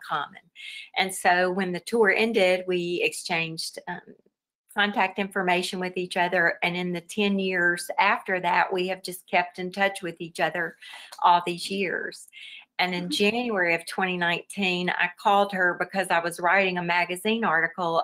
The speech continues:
Speaker 1: about our tour guide, Ingrid, um, who, when we got to Dachau concentration camp there on the outskirts of Munich, that was the very last stop on the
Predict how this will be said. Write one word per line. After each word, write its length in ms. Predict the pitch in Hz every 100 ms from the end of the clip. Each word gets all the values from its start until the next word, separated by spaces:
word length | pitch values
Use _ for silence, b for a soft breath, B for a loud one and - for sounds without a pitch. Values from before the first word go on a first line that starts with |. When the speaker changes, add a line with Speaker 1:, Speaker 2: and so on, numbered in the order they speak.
| 175
Speaker 1:
about 320 | 170 170 170
our 480 | 160 165 165 165 -
tour 300 | - 214 196 175
guide, 300 | 147 160 -
Ingrid, 520 | 202 220 202 147 - _ B B B B B B -
um, 280 | - - - _ _ -
who, 380 | 190 214 202 190 -
when 160 | 190
we 100 | 202
got 300 | 202 180 -
to 100 | 190
Dachau 760 | 165 185 190 - 175 160 165 170
concentration 920 | - 180 180 180 170 190 185 180 180 165
camp 460 | - 175 165 165 -
there 160 | 180 170
on 100 | 175
the 180 | - 170
outskirts 560 | 175 - - 180 -
of 140 | 175 180
Munich, 360 | 175 165 160
that 160 | 185 170
was 100 | 175
the 140 | 185 185
very 220 | 175 180
last 360 | 175 160 170
stop 360 | - 190 165 170
on 160 | 175
the 100 | 165